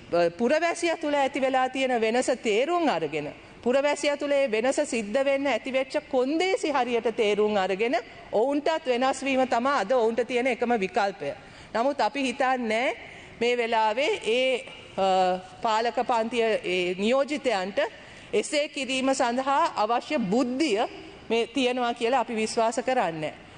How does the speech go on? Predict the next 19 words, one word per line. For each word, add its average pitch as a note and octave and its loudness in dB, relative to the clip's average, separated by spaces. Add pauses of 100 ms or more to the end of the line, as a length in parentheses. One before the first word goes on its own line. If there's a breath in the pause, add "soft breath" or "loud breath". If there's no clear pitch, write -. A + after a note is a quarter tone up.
(120 loud breath)
නමුත් B3+ 0 (120)
අවසාන C#4 0
වශයෙන් A#3 0
අපිට A3 -2
කියන්න D4+ -2
තියෙන්නේ G3 -2 (220)
ඔවුන් B3+ 0
කරන්න B3 2
හදන A#3+ 0
මේ A3+ 2
ප්‍රජාතන්ත්‍ර A#3+ 0 (100)
විරෝධී B3 2 (800 loud breath)
මර්ධනකාරී C4 0 (220)
මේ G#3 -2
කතාවක් A#3 -2
දැන් A3+ 0
යවන්න A3+ 2
හදනවා A3+ 2
මේ F3 -2